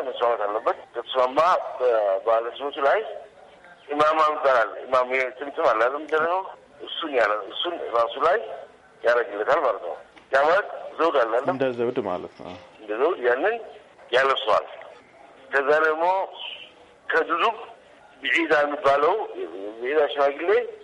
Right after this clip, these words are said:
Speaker 1: ወተት ያጠጣውና ራሱ ላይ ይጨምራል። በዚህ አይነት መልኩ ያ የጎሳው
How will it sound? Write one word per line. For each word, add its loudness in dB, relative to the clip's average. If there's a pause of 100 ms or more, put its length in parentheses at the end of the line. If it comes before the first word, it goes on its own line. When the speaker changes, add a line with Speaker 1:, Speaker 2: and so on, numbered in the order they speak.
(340)
Speaker 1:
ወተት 0
ያጠጣውና 2 (100)
ራሱ 2
ላይ 2
ይጨምራል። -2 (560)
በዚህ -4
አይነት 0
መልኩ -2 (960)
ያ 2 (440)
የጎሳው 0